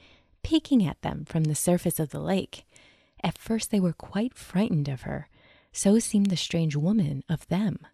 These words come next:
But as time went on, they became accustomed to their new aquatic neighbor and even ventured to row out to her for a closer look. Seeing that this wild merwoman intended no harm,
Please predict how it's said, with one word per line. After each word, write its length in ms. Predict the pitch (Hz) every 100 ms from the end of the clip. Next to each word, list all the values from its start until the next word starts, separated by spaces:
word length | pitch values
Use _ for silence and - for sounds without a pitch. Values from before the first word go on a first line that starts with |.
| _ _ _ _ _ _
But 120 | 185
as 140 | 180 -
time 280 | - 185
went 160 | 226 302
on, 360 | 156 151 165 175
they 100 | 180
became 300 | - - 185
accustomed 600 | 196 - 302 - 156 156
to 100 | 160
their 160 | 151 147
new 220 | 151 143
aquatic 480 | - - 151 151 143
neighbor 420 | 143 147 185 196 _ - - - 254
and 140 | 247
even 360 | 247 277 302 269
ventured 460 | 214 214 240 220
to 140 | - 151
row 280 | 160 185 -
out 220 | 180 -
to 80 | 165
her 400 | 139 143 151 -
for 220 | - -
a 40 | 139
closer 460 | - 170 170 147
look. 380 | 135 165 - - _ _ _ _ _ _ _
Seeing 400 | - - 240 220
that 140 | 180 170
this 180 | 160 151
wild 400 | 151 185 208 156
merwoman 640 | 156 175 180 151 139 131
intended 400 | 139 147 165 156
no 300 | 143 139 165
harm, 560 | 202 - 175 147 131